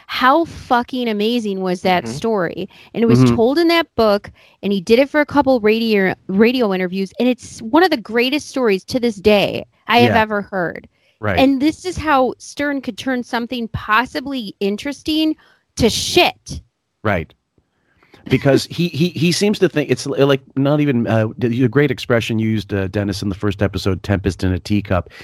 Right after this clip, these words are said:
Speaker 3: It, whatever it is that's minute, he'll blow it up into something, b-, but he doesn't realize it doesn't sustain. It really is like having one note joke, and there is no joke in this case. It's not even a note. <laughs> It's like the p-, the piano strings are cut. <laughs> So let's keep going.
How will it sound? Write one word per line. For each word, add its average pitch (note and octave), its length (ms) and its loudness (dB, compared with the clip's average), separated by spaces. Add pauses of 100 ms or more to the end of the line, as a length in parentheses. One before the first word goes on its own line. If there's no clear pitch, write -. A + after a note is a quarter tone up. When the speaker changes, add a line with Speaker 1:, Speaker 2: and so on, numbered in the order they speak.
(360)
Speaker 3:
It, B2+ 220 2
whatever D3 440 4
it A#2+ 120 0
is A2 380 0
that's G2+ 500 -4
minute, G#2 680 2
he'll G#2 240 -4
blow G#2 460 2
it F#2+ 80 0
up G2+ 180 -2
into F#2 160 -4
something, F#2 480 -4
b-, F#2 140 -8
but F2+ 200 -2
he F#2 60 -2
doesn't A#2 280 2
realize G#2+ 520 4
it - 80 -4
doesn't G#2+ 240 2
sustain. G2 600 -2
It - 40 -20 (380)
really B2+ 320 6
is A2 100 2
like G#2 140 0
having G#2 300 0
one G#2+ 200 6
note F#2 240 2
joke, G2 400 2
and G#2 140 -2
there G#2 100 4
is A2 160 2
no G#2 160 4
joke C#3 380 0
in G2+ 80 0
this D2 160 -6
case. - 220 -12
It's E2+ 120 -8
not A2+ 140 2
even G#2+ 160 2
a G2 40 2
note. G2+ 420 0 (180)
<laughs> - 160 -6
It's - 260 0
like D3 140 -2
the C#3 80 -4
p-, D#3 100 0
the D3+ 80 6
piano D3+ 360 0
strings G#2 280 -2
are F2+ 60 -8
cut. - 340 -6 (400)
<laughs> - 20 -10 (1000)
So F#2 360 -4
let's A#2 200 -2
keep A#2 160 -2
going. F2 320 -2